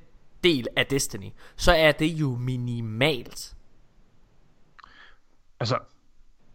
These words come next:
Speaker 2: øh, hvis jeg lige må bidrage noget med forskellen, øh, altså, det er jo, at i Destiny, der hungrer vi også efter nyt content.
Speaker 1: Præcis.
Speaker 2: Og når vi hungrer efter nyt content i Destiny, så er det ni ud af ti gange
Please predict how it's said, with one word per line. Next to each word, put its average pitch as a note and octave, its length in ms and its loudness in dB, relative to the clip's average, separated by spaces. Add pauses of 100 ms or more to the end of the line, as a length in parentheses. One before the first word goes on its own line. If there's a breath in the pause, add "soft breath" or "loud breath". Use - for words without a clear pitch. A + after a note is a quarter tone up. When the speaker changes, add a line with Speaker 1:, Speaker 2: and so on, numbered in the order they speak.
Speaker 2:
øh, F#3 80 -6 (100)
hvis F3+ 160 6
jeg D#3+ 60 6
lige E3 100 10
må D3 60 6
bidrage C#3+ 280 6
noget B2 140 8
med B2 80 6
forskellen, C#3+ 640 6 (160)
øh, - 60 -6 (280)
altså, C3 180 2
det C3+ 180 6
er D3 100 10
jo, E3 140 12
at B2+ 240 6 (920 soft breath)
i D3 80 6
Destiny, D3 480 8
der D#3 100 6
hungrer D#3 420 8
vi A2+ 120 2
også C3 340 2 (200)
efter D3 220 0
nyt C3+ 180 4
content. A#2+ 480 2
Speaker 1:
Præcis. - 440 -2 (120)
Speaker 2:
Og F3 300 8
når G3 120 10
vi D3+ 100 4
hungrer F3+ 340 6
efter D3+ 180 0
nyt C#3 160 -2
content C#3+ 400 0
i A#2 40 -2
Destiny, G#2+ 460 -4 (400 soft breath)
så - 140 4
er D#3+ 60 8
det D#3 80 4
ni G3 220 6
ud E3+ 140 6
af C3+ 60 4
ti E3 220 -2
gange B2 400 2